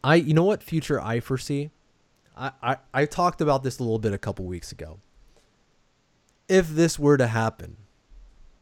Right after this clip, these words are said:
I think it would be, I, you know, I talked about what I, just to remind people, what I talked about was this era of video games that I find incredibly interesting, where it was,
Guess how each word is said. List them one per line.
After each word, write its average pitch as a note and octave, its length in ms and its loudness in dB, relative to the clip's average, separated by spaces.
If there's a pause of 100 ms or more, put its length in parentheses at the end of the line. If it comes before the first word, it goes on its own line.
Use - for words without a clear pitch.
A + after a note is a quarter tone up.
(420)
I C#3+ 140 2
think E3+ 260 0
it F3+ 100 -4
would C#3 220 0
be, C3 400 -2 (1120)
I, D#3+ 40 -4
you D#3+ 160 -2
know, D#3+ 160 0
I E3 80 0
talked F3 340 2
about A2 280 0
what C3 120 2
I, C#3+ 140 4 (120)
just C#3 200 -2
to C3 160 0 (160)
remind A#2+ 480 0
people, G#2 240 -2
what A#2+ 100 2
I B2+ 60 2
talked B2 320 -2
about A2+ 260 -4
was A2 140 -8
this A#2 240 -8 (200)
era D3+ 320 4
of C3+ 100 0
video B2+ 200 0
games A#2 320 -4
that A#2 80 -2
I A#2 140 -2
find A#2 500 -6 (500)
incredibly D3+ 720 0
interesting, F#2+ 680 -10 (880)
where B2 720 4 (120)
it C#3+ 160 0
was, C3 420 2